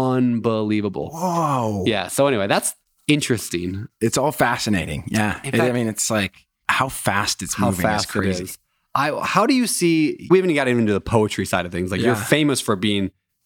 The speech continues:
Speaker 1: uh, unfamous and as a poet. We'll get into all that.
Speaker 2: <laughs>
Speaker 1: But as somebody who makes their living largely off of your creative output, your words that you write, that you put out there, how do you view A I in that? Like, 'cause A I could write, in fact, uh,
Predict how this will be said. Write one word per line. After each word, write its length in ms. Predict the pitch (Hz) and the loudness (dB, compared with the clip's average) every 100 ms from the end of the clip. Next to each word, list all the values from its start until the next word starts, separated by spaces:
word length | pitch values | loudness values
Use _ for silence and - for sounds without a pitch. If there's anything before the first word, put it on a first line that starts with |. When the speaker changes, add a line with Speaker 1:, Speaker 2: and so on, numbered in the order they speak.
| - | -8
Speaker 1:
uh, 240 | 98 90 92 | -4 -4 -4
unfamous 720 | 113 120 127 143 151 165 - - | -2 -2 2 2 2 0 -2 -6
and 360 | - 123 120 110 | -2 0 2 0
as 220 | 120 113 | 0 0
a 80 | 113 | 0
poet. 280 | 127 104 | 2 2
We'll 100 | 104 | 4
get 100 | 131 | 2
into 140 | 160 160 | 2 2
all 160 | 151 | 2
that. 200 | 127 95 - | 0 -2 -6
Speaker 2:
<laughs> 40 | - - _ 131 | -16 -20 _ 2
Speaker 1:
But 220 | 127 - - _ | 2 0 -20 _
as 240 | - 196 226 | 0 0 2
somebody 320 | - 208 180 | 0 2 2
who 340 | 160 156 147 127 | 4 2 2 0
makes 320 | 113 135 151 - | 0 0 0 0
their 180 | 131 107 | 0 2
living 520 | 113 156 101 98 113 _ _ | 2 2 0 0 -4 _ _
largely 500 | 120 127 170 143 147 | 0 2 2 2 0
off 260 | 131 127 - | 2 0 2
of 360 | 127 107 90 _ _ | 0 0 -6 _ _
your 220 | 135 135 | -2 0
creative 600 | 131 - - 127 139 143 113 | 0 -2 0 2 2 0 0
output, 480 | 127 135 - - - | -2 -2 -4 -8 -4
your 160 | 107 | -2
words 380 | 110 107 131 156 | 0 2 2 2
that 100 | 123 | 0
you 180 | 113 117 | 0 0
write, 300 | 104 117 98 | 0 0 -2
that 60 | 92 | -4
you 100 | 98 | -4
put 160 | 104 | 0
out 200 | 113 131 | 0 0
there, 240 | - 64 - _ _ _ | -4 -12 -16 _ _ _
how 240 | - 165 190 | -4 2 2
do 80 | |
you 680 | 190 135 156 135 110 101 - _ | 2 2 4 4 2 -2 -6 _
view 680 | 104 98 131 123 113 107 101 _ _ _ _ - | -6 0 2 4 2 0 -4 _ _ _ _ -2
A 140 | 131 | 0
I 240 | 123 117 | 2 0
in 160 | 85 104 | -2 -4
that? 100 | 104 107 | -2 -2
Like, 280 | 127 110 | -2 -4
'cause 120 | 131 143 | -2 0
A 160 | 160 | 2
I 140 | 190 180 | 0 0
could 140 | 151 | 0
write, 200 | 123 135 | 2 2
in 80 | 127 | 2
fact, 160 | 151 | -2
uh, 80 | 113 | -2